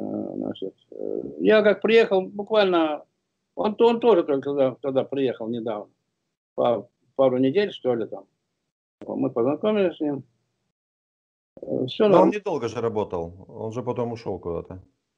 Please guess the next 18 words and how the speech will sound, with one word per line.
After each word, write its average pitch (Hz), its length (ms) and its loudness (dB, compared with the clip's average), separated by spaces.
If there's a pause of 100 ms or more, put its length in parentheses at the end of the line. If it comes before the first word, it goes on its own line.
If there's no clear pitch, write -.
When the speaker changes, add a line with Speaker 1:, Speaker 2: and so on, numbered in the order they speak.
(280)
Speaker 1:
Он 233 220 6
вернулся 254 640 6
в - 100 -14
Москву. 143 720 -2 (300)
Speaker 2:
В, 110 120 -6
в 107 160 -10
Москву. 107 600 -4 (920)
Speaker 1:
И 226 380 4
в 180 220 4
этом, 139 440 4
в 170 40 2
Атомэнерго, 180 800 2 (160)
э, 127 340 -4 (540)
где 123 140 -4
это 131 200 0
называлось, 131 560 0
э, 113 320 -2
это, 101 260 -12